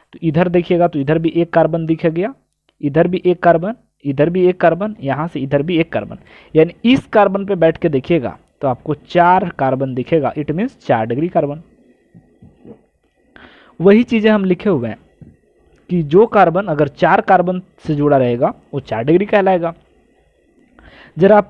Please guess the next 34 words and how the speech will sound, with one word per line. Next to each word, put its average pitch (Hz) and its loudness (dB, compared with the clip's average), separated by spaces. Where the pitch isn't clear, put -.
इस 247 -4
कार्बन 208 2
पे 208 0
बैठ 143 2
के 147 -4
देखिए, - -12
तो 175 -12
इस 214 -2
कार्बन 196 2
जो 185 -8
पर 185 0
बैठेंगे 151 -2
तो 170 2
आपको 170 2
दो 180 4
रास्ता 139 0
है, - -14
एक 151 -4
इधर 151 2
रास्ता 165 0
है, 160 -6
एक 135 -4
इधर 117 -2
रास्ता 107 -12
है। - -12
इधर 202 4
रास्ते 220 4
तरफ 220 2
आप 202 -2
देखेंगे 156 -2
तो 160 -6
एक 202 4
कार्बन 165 0
दिखेगा, - -12